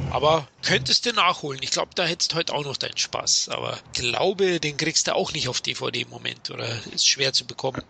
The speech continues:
Ja gut, dann haben wir Norris durch. Also wir sind uns, glaub ich, alle einig, am geilsten ist Invasion U S A. Also den sollte man unbedingt geschaut haben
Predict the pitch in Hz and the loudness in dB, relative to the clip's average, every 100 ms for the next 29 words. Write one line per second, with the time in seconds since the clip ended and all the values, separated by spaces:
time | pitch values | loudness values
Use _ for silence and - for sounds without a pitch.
0 | - 147 185 240 196 160 147 147 180 160 | -4 2 4 4 4 4 4 2 4 4
1 | 165 156 - 143 156 143 139 139 135 160 | 4 4 0 0 -2 0 0 0 0 0
2 | 160 - 156 143 131 147 143 143 147 135 | -2 -2 0 2 2 2 2 0 -2 -4
3 | - - _ - - 131 127 127 147 - | -6 -6 _ -20 -18 -18 -4 -2 0 0
4 | 147 131 160 139 131 135 139 135 131 123 | -2 -4 -4 -4 -2 0 0 -2 -8 -2
5 | - - 120 117 127 123 120 131 131 123 | -2 0 -4 -6 -8 -8 -4 -6 -6 -4
6 | - 131 131 127 135 156 151 139 - - | -4 -4 -6 -6 -6 -6 -4 -2 2 4
7 | - 139 147 143 147 | 4 0 0 0 -2